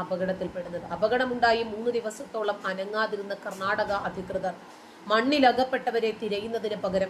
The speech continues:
ഗതാഗതം പുനഃസ്ഥാപിക്കാനാണ് ആദ്യം പരിഗണന നൽകിയത് എന്ന് മനാഫ് നേരത്തെ തന്നെ ആരോപിച്ചിരുന്നു. ആവർത്തിച്ച് അപേക്ഷിച്ചിട്ടും നടപടി എടുക്കാതിരുന്നതോടുകൂടിയാണ്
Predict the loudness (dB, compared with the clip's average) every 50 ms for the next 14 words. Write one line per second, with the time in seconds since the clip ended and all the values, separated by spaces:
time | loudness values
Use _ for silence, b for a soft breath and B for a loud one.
0 | -4 -4 -2 0 2 4 4 4 4 2 -2 -4 -4 -6 -6 -8 -6 -6 -6 -2
1 | -2 0 0 0 -2 -2 -2 -2 -2 -2 -2 -2 -2 -2 -4 -4 -2 -4 -4 -4
2 | -4 -4 -4 -4 -2 -2 -2 -2 -2 -2 -2 -2 -2 -2 -2 -2 0 0 0 -2
3 | -2 -4 -4 -2 -2 -2 0 0 0 -2 -2 0 0 2 2 2 2 2 0 0
4 | 0 -4 -6 -6 -6 -6 -4 -4 -4 -4 -6 -8 -10 -10 -10 -10 -10 -12 -12 -12
5 | -12 -12 -14 -14 B B B B B B B 8 8 10 10 8 8 6 6 4
6 | 2 0 4 4 4 6 6 4 2 2 0 -4 -4 -2 -2 -2 -2 -2 0 0
7 | 2 2 4 2 2 2 2 2 2 2 0 2 6 6 6 8 6 4 2 2
8 | -2 0 0 0 0 0 -2 -2 0 0 2 2 2 0